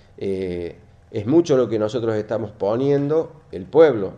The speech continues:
no la municipalidad ni quien les habla. Por lo tanto, necesitamos, eh, que todos colaboremos para vender nuestra localidad. Esto le va a permitir, vuelvo a decir, eh, mostrarnos a todos, eh,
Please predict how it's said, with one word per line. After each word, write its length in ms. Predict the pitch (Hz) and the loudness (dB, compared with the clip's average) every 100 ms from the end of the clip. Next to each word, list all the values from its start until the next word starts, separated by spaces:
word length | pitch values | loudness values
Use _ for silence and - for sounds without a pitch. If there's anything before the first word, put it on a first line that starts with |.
| - - | -16 -10
no 180 | 104 | -4
la 120 | 117 107 | -2 -2
municipalidad 680 | 95 92 - - 92 107 | -4 -8 -12 -10 -6 -4
ni 100 | 107 | -4
quien 240 | 90 90 95 | -8 -10 -8
les 120 | 95 | -2
habla. 540 | 143 123 127 147 - - - - - | 2 2 2 -2 -8 -20 -20 -20 -14
Por 100 | - | -8
lo 80 | 98 | -6
tanto, 380 | 98 117 127 135 | -2 -2 0 -2
necesitamos, 1040 | 120 104 98 104 101 117 120 131 117 - - | -2 -4 -8 -12 -4 -2 2 2 0 -4 -12
eh, 580 | 92 90 87 85 82 - - - - - | -8 -8 -8 -10 -12 -16 -20 -20 -20 -12
que 80 | - | 4
todos 600 | 160 156 123 95 - - | 8 8 8 -2 -10 -10
colaboremos 640 | - 98 95 101 113 120 120 | -4 -2 0 0 0 -2 -4
para 200 | 92 90 | -4 -4
vender 340 | 87 95 107 | -4 -4 -4
nuestra 580 | 104 95 92 85 78 - - | -4 -6 -6 -8 -8 -16 -10
localidad. 680 | 92 90 90 92 87 78 - - - - - | -8 -6 -6 -6 -6 -8 -14 -20 -20 -20 -12
Esto 240 | - 117 120 | -8 -2 0
le 80 | 110 | 2
va 80 | |
a 60 | 120 | 2
permitir, 560 | 113 110 113 110 131 135 | 0 -2 -4 -4 -4 -2
vuelvo 240 | 120 110 | 0 0
a 40 | 104 | 0
decir, 380 | 104 139 143 - | -2 -4 -6 -8
eh, 440 | 95 95 90 85 - | -10 -8 -8 -10 -12
mostrarnos 720 | 98 101 98 127 127 127 110 | -6 -6 -2 0 0 -2 -6
a 100 | 95 | -4
todos, 460 | 123 104 73 - - _ - - - - | -2 -2 -2 -12 -20 _ -20 -20 -20 -20
eh, 340 | - - - | -18 -18 -20